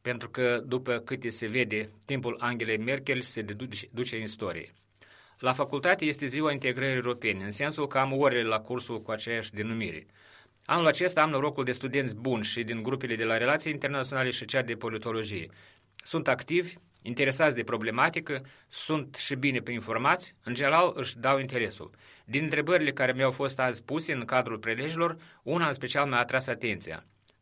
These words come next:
Dacă, spre exemplu, la noi la guvernare vin alte forțe și se schimbă cursul țării, vom mai discuta noi, respectiv vom învăța despre integrarea europeană? Interesantă întrebare, nu? Și neașteptată. Ce trebuia să le răspund?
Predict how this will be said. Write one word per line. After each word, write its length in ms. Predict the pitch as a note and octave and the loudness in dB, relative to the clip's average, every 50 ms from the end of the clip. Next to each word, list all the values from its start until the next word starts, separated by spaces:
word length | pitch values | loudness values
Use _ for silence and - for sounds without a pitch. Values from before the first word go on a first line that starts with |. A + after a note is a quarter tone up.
| - G#2 | -4 2
Dacă, 300 | A2 C#3 D3 C#3+ C#3 B2+ | 4 4 4 4 2 -2
spre 220 | C3 - B2+ B2+ | -4 -2 0 0
exemplu, 580 | B2+ A#2+ A#2 A#2+ C#3 A#2+ G#2+ A2 G#2 G2+ F#2+ - | 0 2 2 2 0 0 0 -2 -4 -4 -4 -2
la 140 | A2 A2+ B2 | 0 2 2
noi 200 | C3+ C3+ C3+ C3 | 2 2 2 2
la 100 | B2 A2+ | 2 0
guvernare 540 | A2+ A#2 A#2+ B2 B2+ A#2+ B2+ B2 A2+ G#2+ G#2 | 0 0 0 0 0 2 2 2 2 0 -2
vin 240 | F#2+ G2 B2+ C#3 B2 | -4 -4 -4 2 4
alte 260 | B2+ C#3 C#3 - B2 | 4 4 4 0 -4
forțe 420 | G#2+ - B2+ A2+ F#2+ F2 G2+ G2 | -4 0 0 0 0 0 -4 -8
și 100 | F#2 - | -8 -6
se 140 | - - B2 | -4 -4 -4
schimbă 360 | A2+ - - D#3+ D3+ A#2+ G#2+ | -4 -2 -2 -2 -2 -2 -4
cursul 440 | G#2+ - - C#3+ B2+ - B2 A2+ G#2+ | -4 -2 -2 -2 -2 -4 -6 -8 -6
țării, 380 | - - B2+ A2 F#2+ F2+ - - - - - - - | -2 0 0 0 0 -2 -8 -12 -18 -20 -20 -20 -12
vom 240 | - A2 C#3 D3+ C#3+ | -2 2 2 4 4
mai 140 | C3+ C3 | 4 2
discuta 440 | B2+ - - - B2 - - E3 G3 | 0 -2 -6 -8 -8 0 2 2 2
noi, 360 | G#3+ F#3 E3+ D#3 A#2+ A#2 A2 | 2 2 2 2 2 2 0
respectiv 460 | A2 B2+ B2+ - - C#3+ C#3+ - D#3 B2+ | 0 -2 -2 -2 -4 -2 0 0 -2 0
vom 260 | G#2+ A#2 C3+ C3+ C3 | 2 0 0 0 2
învăța 320 | A#2+ B2+ C3 B2+ F3+ F#3 | 2 0 2 4 2 2
despre 280 | F3 E3+ D#3 - - B2+ | 2 2 -2 -2 -4 -4
integrarea 420 | B2 B2 B2 A#2 A2+ A#2 A2 G2+ | -2 -2 -4 -2 0 0 0 0
europeană? 400 | F#2+ G2 F#2+ G2 F#2+ F2+ D#2+ - - _ _ _ _ _ | 0 -4 -6 -8 -8 -8 -10 -10 -16 _ _ _ _ _
Interesantă 580 | - B2 B2+ C3 E3+ F3+ F3 G3 E3 B2 - | -6 -4 2 4 4 6 6 6 4 4 2
întrebare, 460 | G#2+ G#2 G2+ G2+ G2 F#2+ G2 F#2+ F#2 G2 | -4 -6 -6 -6 -4 -2 -2 -2 -2 -2
nu? 280 | A2 C3 F3 G3 - - - _ _ _ | -4 -4 -6 -6 -10 -16 -20 _ _ _
Și 160 | - - - | -8 -6 -2
neașteptată. 720 | D3 D#3 E3 E3 - F#3+ F3+ - - G#2 F2+ - - - - _ _ _ _ _ _ _ _ | 2 2 2 4 2 0 2 2 2 0 0 0 -4 -12 -18 _ _ _ _ _ _ _ _
Ce 160 | - - F#3+ | 2 2 4
trebuia 300 | F#3+ F#3 E3 C#3+ C#3 B2 | 4 4 4 6 6 6
să 120 | A#2 - B2 | 6 4 0
le 100 | A2+ G#2+ | -2 -2
răspund? 500 | A2 G#2+ - - G#2 F2+ E2 - - | -2 -4 -6 -8 -10 -10 -10 -12 -18